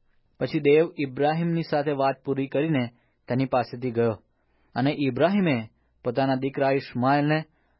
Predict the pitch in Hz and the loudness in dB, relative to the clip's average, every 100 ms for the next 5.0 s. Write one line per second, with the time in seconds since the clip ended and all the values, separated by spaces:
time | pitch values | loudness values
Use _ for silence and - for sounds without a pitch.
0 | _ 110 120 127 123 135 151 120 123 139 | _ -4 -4 -4 -2 0 0 0 0 0
1 | 135 139 - 135 135 127 123 131 135 147 | 0 -2 -2 -2 -2 -2 -2 2 2 0
2 | - _ _ _ _ 117 123 123 120 131 | -2 _ _ _ _ -4 -2 0 0 0
3 | 135 127 127 123 127 131 127 127 131 127 | 0 -2 -4 -2 -4 0 -2 0 -2 -2
4 | 123 120 113 143 151 143 143 139 143 | -2 -2 -2 -2 0 -2 0 0 0